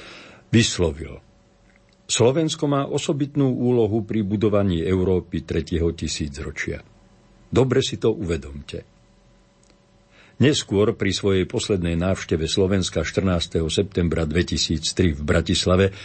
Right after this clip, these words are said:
sa zas vyjadril: "Vzdávam vďaky Bohu, že milovaný slovenský národ dokázal aj v ťažkých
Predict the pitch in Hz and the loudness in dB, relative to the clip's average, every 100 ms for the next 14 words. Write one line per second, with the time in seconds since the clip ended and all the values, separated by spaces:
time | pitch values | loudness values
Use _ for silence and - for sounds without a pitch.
0 | - - 123 104 107 98 104 95 80 87 | -16 -2 0 2 0 0 0 0 0 0
1 | 82 78 - - _ _ _ - - 87 | -2 -4 -12 -20 _ _ _ -6 -2 2
2 | 107 139 151 147 123 139 135 90 95 101 | 2 2 0 -2 -2 -2 -2 -2 0 0
3 | 104 95 92 98 107 98 95 90 85 - | -2 -2 0 2 2 0 -2 -2 -4 -4
4 | 87 85 82 - 80 82 98 98 98 92 | -4 -2 -4 -4 -4 0 2 2 0 -2
5 | - 90 98 101 95 90 92 90 - 95 | -8 -2 0 2 2 2 0 0 0 -2
6 | 92 - 127 - 127 | 0 0 0 -2 -4